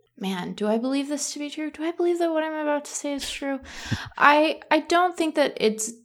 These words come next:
much different. I think that there is,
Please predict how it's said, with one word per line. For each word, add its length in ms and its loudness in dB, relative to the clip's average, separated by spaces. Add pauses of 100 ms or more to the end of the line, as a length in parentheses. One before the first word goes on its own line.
(100)
much 760 2
different. 580 4
I 100 4
think 420 0
that 520 2 (100)
there 400 0
is, 580 2